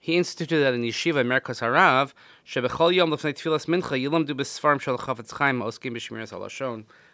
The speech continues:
that every day they had a seder before mincha, that before they would pray, the afternoon prayers, they would learn from the Sefer of the Chafetz Chaim and the laws of Shmiras Halashon. I did not know this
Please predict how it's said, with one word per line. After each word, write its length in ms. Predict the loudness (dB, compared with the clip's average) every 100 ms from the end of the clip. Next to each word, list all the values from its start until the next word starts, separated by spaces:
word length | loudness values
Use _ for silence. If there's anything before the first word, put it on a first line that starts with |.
| _
that 140 | -12 -4
every 280 | -2 -2
day 200 | 0 0
they 120 | 0 -2
had 100 | -4
a 60 |
seder 600 | -6 0 4 4 2 -4 -12 -20 _ -18
before 300 | -6 0 2
mincha, 580 | 4 4 2 0 0 -4 _ _ _ -20
that 320 | 0 2 2
before 680 | -4 -14 -6 0 6 6 6 0 -20 _ -6
they 80 |
would 180 | -4 -4
pray, 460 | 2 6 8 6 2
the 140 | 0
afternoon 420 | 2 2 2 -2
prayers, 460 | 0 2 4 4 2
they 120 | -2
would 200 | -2 -4
learn 400 | -2 2 4 2
from 380 | -2 -2 -2 -2
the 60 | -6
Sefer 460 | -4 0 -2 -2
of 100 | -8
the 60 | -6
Chafetz 420 | -4 -4 -6 -4
Chaim 400 | 0 2 0 -4 -10 -20 _ _
and 120 | -8 -6
the 60 |
laws 320 | -2 -2 -2
of 80 | -4
Shmiras 420 | -8 -8 -8 -8
Halashon. 300 | -8 -8 -8 -10
I 60 |
did 140 | -8 -6
not 160 | -6
know 260 | -4 -2 -2
this 460 | 0 -2 -2 -6